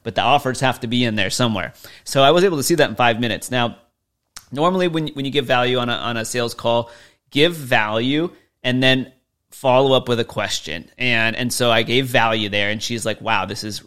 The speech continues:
this is rad. Like, I've never been on a call like this before. Um, I can really tell you're really, really good at, at what you do because you're able to figure that out so quickly. And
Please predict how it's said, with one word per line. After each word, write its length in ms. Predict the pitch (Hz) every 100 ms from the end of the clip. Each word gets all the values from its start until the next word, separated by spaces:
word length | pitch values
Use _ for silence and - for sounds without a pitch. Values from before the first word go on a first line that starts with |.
| _
this 180 | 113 -
is 160 | 107
rad. 380 | 107 110 92 90
Like, 120 | 101
I've 120 | 104
never 260 | 110 101 101
been 160 | 107 104
on 100 | 98
a 60 |
call 240 | - 107 101
like 180 | 98
this 140 | - 98
before. 680 | - 95 - 117 98 98 101 - _ _
Um, 600 | 107 104 98 98 98 98 _ _ _ _ _ _
I 80 | 135
can 200 | 123 113
really 240 | 117 107
tell 220 | 104 113 107
you're 260 | 98 104
really, 440 | 104 110 127 107 107
really 280 | 110 104
good 180 | 104 110
at, 160 | 104 -
at 160 | 107
what 160 | 107 107
you 100 | 104
do 240 | 117 160
because 380 | 131 107 - 104
you're 100 | 110
able 200 | 101 107
to 180 | - - _ _
figure 200 | 135 113
that 120 | 101
out 180 | 110 143
so 100 | 120
quickly. 460 | 110 104 110 117 80
And 300 | 110 113